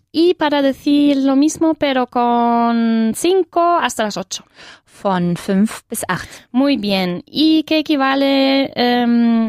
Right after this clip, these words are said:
Speaker 1: esto de von neun bis vier?
Speaker 2: Desde las nueve hasta las cinco.
Speaker 1: Sehr, sehr gut. Ahora, para decir, eh, desde las diez hasta las dos.
Speaker 2: Von zehn bis zwei.
Speaker 1: Sehr gut.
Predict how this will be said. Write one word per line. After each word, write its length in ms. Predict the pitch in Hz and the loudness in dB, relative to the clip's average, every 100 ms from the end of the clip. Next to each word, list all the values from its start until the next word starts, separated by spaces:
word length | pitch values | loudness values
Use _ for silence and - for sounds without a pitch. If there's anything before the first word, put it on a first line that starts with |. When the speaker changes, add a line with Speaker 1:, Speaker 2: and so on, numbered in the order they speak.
| - | -6
Speaker 1:
esto 460 | - - 240 - 240 | -6 -4 -4 -4 -4
de 320 | 220 226 226 - | 0 0 0 -2
von 180 | 233 220 | -2 0
neun 320 | 233 247 247 | 0 0 0
bis 240 | 233 226 - - | -2 -6 -14 -8
vier? 240 | 175 165 - - - _ _ _ | -6 -6 -10 -18 -20 _ _ _
Speaker 2:
Desde 420 | 202 214 202 180 | -2 0 0 -2
las 200 | 170 175 | -2 0
nueve 180 | 220 269 | 0 0
hasta 200 | 294 208 | -2 -4
las 160 | 165 - | -4 -2
cinco. 320 | 196 151 - - _ | -2 -2 -6 -20 _
Speaker 1:
Sehr, 380 | - 214 220 214 | -4 0 0 0
sehr 200 | 208 202 | -2 -2
gut. 420 | 202 196 185 - - | -2 -2 -2 -4 -4
Ahora, 460 | 240 247 254 214 | 0 0 0 -2
para 200 | 202 214 | -2 -2
decir, 640 | 208 208 - 285 247 190 - | 0 -2 0 2 2 0 -2
eh, 600 | - 220 214 208 208 202 | 0 0 0 0 0 0
desde 260 | 214 220 214 | -2 -2 -2
las 240 | 202 196 - | -4 -6 -2
diez 500 | 226 240 285 - - | 0 0 -2 -4 -6
hasta 280 | 214 208 202 | -6 -6 -6
las 220 | 190 185 | -6 -6
dos. 420 | - 240 494 - - - _ _ _ - | -4 -4 -4 -8 -14 -20 _ _ _ -10
Speaker 2:
Von 300 | 180 165 165 | -4 -4 -4
zehn 540 | - - 202 190 220 254 | -8 -4 0 2 2 2
bis 140 | 240 - | -2 -2
zwei. 280 | 294 185 - _ _ | -2 -2 -6 _ _
Speaker 1:
Sehr 260 | - 196 | -6 -4
gut. 260 | 196 320 - | 0 0 0